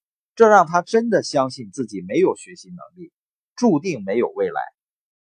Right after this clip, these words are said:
他四年级的时候考试不及格，看来要留级。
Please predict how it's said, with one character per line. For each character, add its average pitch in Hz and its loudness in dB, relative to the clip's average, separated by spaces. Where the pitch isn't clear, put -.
他 135 6
四 143 -4
年 113 -2
级 117 -4
的 117 2
时 101 -8
候 98 -2
考 98 -4
试 - -14
不 117 -12
及 113 -10
格， - -12
看 160 2
来 117 2
要 131 0
留 101 -4
级。 - -18